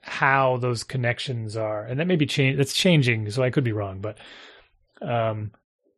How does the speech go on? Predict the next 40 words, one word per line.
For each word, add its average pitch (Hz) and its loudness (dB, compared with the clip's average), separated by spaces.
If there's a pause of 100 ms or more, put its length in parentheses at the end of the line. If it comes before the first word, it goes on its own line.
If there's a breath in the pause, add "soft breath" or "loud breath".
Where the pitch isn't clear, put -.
(200)
the 120 0
weights 151 2
of 185 -2
those 190 6
connections, 175 2
like, 139 2
the 139 0
behaviors 160 2
between 156 0
the 175 0
two, 156 2
whether 143 4
or 151 4
not 147 4
it 120 -2
matters 139 2
that 147 -2
those 143 2
connections 143 0
are 139 4
there. 139 4 (600 soft breath)
Uh, 117 -2
but 123 2
I 139 4
think 196 2
in 165 4
our 139 4
brains, 170 4
like, 131 4
the 127 2
connections 139 0
can, 107 -4 (460)
can 110 -4
form. 165 2 (100)
You 135 -6
know, 113 -2
we 110 -4
can 110 -6
literally 135 6
link 113 -4